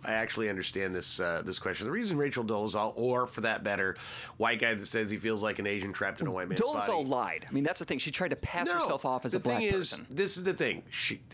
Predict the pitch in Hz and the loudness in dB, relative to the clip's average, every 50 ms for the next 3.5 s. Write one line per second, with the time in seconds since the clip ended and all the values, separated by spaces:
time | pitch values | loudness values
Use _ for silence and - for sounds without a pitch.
0 | - - 135 131 131 131 139 143 143 143 147 143 - 143 147 151 156 156 135 107 | -2 0 0 2 2 2 2 4 4 2 2 0 0 0 2 2 2 2 2 0
1 | 87 85 - - - - - - - - - 139 156 170 175 180 185 185 180 165 | -4 -6 -8 -10 -18 -18 -8 -6 -2 0 2 4 4 4 4 4 2 2 0 -2
2 | - - - 147 156 185 165 - 185 185 196 185 - - 147 120 110 - - - | -6 -4 0 2 2 2 2 4 4 4 4 2 2 0 0 2 2 0 0 0
3 | 98 87 - - - - - - 113 - | 0 0 -2 -2 -2 -4 -4 -4 -6 -10